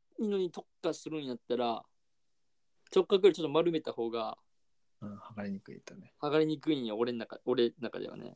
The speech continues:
Speaker 2: うん、うん。
Speaker 1: ちょっとね、ほんまにちょっとステッカー、これ作り、ちょっと作りたいなと思ったわけよ。
Speaker 2: セブンやと一枚二百、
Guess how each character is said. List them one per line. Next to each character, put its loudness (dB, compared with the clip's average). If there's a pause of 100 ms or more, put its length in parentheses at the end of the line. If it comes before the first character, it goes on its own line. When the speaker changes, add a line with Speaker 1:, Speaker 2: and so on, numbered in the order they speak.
Speaker 2:
う -10
ん、 -10
う -10
ん。 -18 (2000)
Speaker 1:
ち 10
ょ 12
っ 10
と -2
ね、 4
ほ 0
ん 2
ま 4
に 0
ち -8
ょ -10
っ -12
と -8
ス -8
テ -2
ッ -20
カ -4
ー、 -2
こ 2
れ 0
作 -2
り、 2
ち -8
ょ -4
っ -20 (280)
と -16
作 4
り 4
た 4
い -2
な -2
と -12
思 -2
っ -16 (240)
た 2
わ -2
け -8
よ。 -10 (2250)
Speaker 2:
セ -4
ブ 0
ン -8
や -6
と -6
一 -4
枚 -4
二 -8
百、 -10